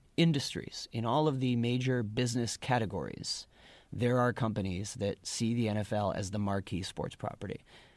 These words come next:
And it makes sense. Uh, let's zoom in on, on one example. I just mentioned Campbell's.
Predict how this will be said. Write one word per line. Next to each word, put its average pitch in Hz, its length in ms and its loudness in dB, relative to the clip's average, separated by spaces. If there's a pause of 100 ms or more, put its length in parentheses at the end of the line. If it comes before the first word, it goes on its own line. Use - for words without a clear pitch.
(180)
And 110 160 -2
it 107 60 2
makes 127 200 2
sense. - 380 -2 (720)
Uh, - 320 0
let's 156 300 4
zoom 147 240 6
in 135 100 4
on, 113 300 2
on 113 180 0
one 110 120 2
example. 117 340 0
I 107 60 2
just 147 260 -2
mentioned 127 360 2
Campbell's. - 680 -2